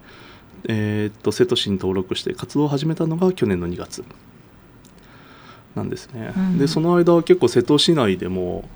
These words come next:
Speaker 1: あのー、ちょっとそういうふうにお話しさせてもらったことがあったんですけど、七年前、
Speaker 2: うん。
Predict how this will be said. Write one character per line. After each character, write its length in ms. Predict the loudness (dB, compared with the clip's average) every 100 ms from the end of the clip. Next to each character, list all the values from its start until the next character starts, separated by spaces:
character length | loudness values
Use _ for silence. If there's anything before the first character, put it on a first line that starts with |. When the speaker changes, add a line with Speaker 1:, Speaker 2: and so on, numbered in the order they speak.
| -20 -20 -20 -20 -20 -20 -20 -20 -12 -4
Speaker 1:
あ 100 | -2
の 680 | -2 -2 -2 -4 -6 -8
ー、 20 | -6
ち 80 |
ょ 20 | -6
っ 40 |
と 60 | -4
そ 180 | 2
う 60 | 4
い 40 |
う 40 | 4
ふ 100 | 2
う 60 |
に 260 | 2 -2 -8 -14 -20 -10
お 80 | -4
話 360 | -2 0 0 -2
し 40 |
さ 100 | -2
せ 80 | -2
て 80 | 0
も 60 | 0
ら 40 |
っ 40 |
た 80 | 0
こ 80 | -2
と 80 | -4
が 60 |
あ 20 | -6
っ 40 |
た 100 | -8
ん 40 |
で 60 | -8
す 60 | -6
け 80 |
ど、 80 | -6 -8 -20 -20 -20 -16 -8
七 380 | -4 -2 0
年 300 | 0 0 0
前、 340 | 0 0 -2 -6 -4
Speaker 2:
う 40 | -2
ん。 320 | 0 0 -4